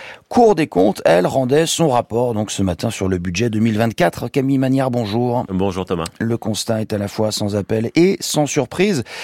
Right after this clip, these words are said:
Speaker 1: Euh, l'institution parle d'une année noire, mais plus encore, elle insiste sur un gouvernement qui continue à piloter à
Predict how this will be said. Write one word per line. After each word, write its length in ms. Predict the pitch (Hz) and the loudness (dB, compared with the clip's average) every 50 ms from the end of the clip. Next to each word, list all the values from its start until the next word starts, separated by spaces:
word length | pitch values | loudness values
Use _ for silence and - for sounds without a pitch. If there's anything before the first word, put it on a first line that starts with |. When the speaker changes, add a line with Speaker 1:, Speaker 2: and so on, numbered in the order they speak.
| - - - - - | -12 -12 -8 -2 0
Speaker 1:
Euh, 80 | - | 0
l'institution 720 | 117 131 139 127 - - - 139 - 127 131 - - 156 147 | 2 2 0 0 -2 -2 -4 -4 0 0 0 2 2 2 2
parle 280 | - 151 143 143 139 | 2 2 0 0 0
d'une 180 | 131 139 139 135 | -2 0 0 0
année 240 | 127 113 117 131 139 | 2 2 2 4 6
noire, 480 | 143 156 165 175 175 180 190 190 185 | 6 6 6 6 4 4 2 2 2
mais 140 | 170 151 139 | 2 0 0
plus 220 | - - 123 120 | 0 -2 -2 0
encore, 340 | 131 123 120 - 131 123 123 | 0 0 0 0 0 0 2
elle 80 | 117 117 | 0 0
insiste 420 | 113 107 - 120 120 110 - 120 113 | -2 -2 -2 -4 -4 -2 -2 -2 -2
sur 240 | - - 120 113 | -2 -2 -2 -2
un 80 | 120 123 | -2 -2
gouvernement 560 | 113 110 110 107 107 107 104 98 101 101 107 | -2 -2 -2 0 0 0 0 0 -2 -2 -4
qui 140 | - - 95 | -6 -8 -8
continue 480 | - - 98 - - 95 92 104 107 98 | -6 -4 -4 -4 -2 -2 0 0 0 0
à 160 | 82 80 78 | -2 -4 -6
piloter 480 | - - 110 101 95 90 - - 110 | -6 -4 -2 -2 -2 -2 -2 0 0
à 260 | 107 92 87 82 78 | 0 0 -2 -4 -6